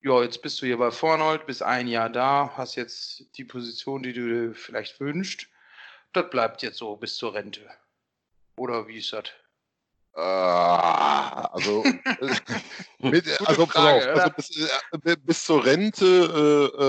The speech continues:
Speaker 2: ähm, können wir gerne, äh, auch drüber sprechen. Also, ich habe im Moment auch noch nicht irgendwelche so extremen Kritikpunkte, wo ich jetzt sage, so, nee, ich habe jetzt gar keine Lust mehr oder sonst irgendwie was. Ich bin auf der Position, wo ich mich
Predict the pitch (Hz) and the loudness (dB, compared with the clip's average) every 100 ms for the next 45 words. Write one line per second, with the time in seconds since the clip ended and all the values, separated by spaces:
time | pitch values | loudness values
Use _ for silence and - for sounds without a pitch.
0 | 131 123 123 135 139 - 139 127 107 120 | 4 4 0 -8 -10 -4 0 2 4 4
1 | 131 120 120 117 110 110 107 90 71 107 | 4 0 -2 -6 -12 -14 -12 -8 -6 -6
2 | - 92 87 - 90 110 160 151 131 110 | -8 -8 -6 -6 -4 -4 -4 -4 -2 0
3 | 110 107 98 101 101 107 98 95 107 92 | -2 -2 -4 -6 -2 -4 -4 -6 -6 -6
4 | 107 - 104 107 101 98 101 95 92 90 | -6 -8 -8 -6 -6 -4 -2 0 2 -2
5 | _ _ _ _ _ - 101 120 113 71 | _ _ _ _ _ -2 2 2 2 -4
6 | 92 - - 101 104 104 - 101 110 - | -16 -14 -2 2 2 -2 -8 -10 -10 -8
7 | 113 110 - 95 98 95 90 82 90 104 | -6 -6 -4 -2 0 2 0 2 4 4
8 | 104 98 98 80 73 - - - 87 - | 2 0 0 2 -2 -2 -14 -8 -8 -6
9 | - - 85 98 90 82 117 - - 110 | -14 -12 -10 -6 -4 -4 -6 -10 -6 0
10 | 107 87 82 76 117 - 143 131 113 117 | 0 0 -2 -2 -6 -8 -6 0 2 0
11 | - - - - - - - 180 202 175 | -2 -20 -20 -20 -12 -10 0 2 2 0
12 | 135 - 139 - 143 127 - 139 143 151 | -4 2 2 2 -2 -2 -4 2 2 4
13 | 160 131 131 127 - 123 | 0 0 0 0 -4 -6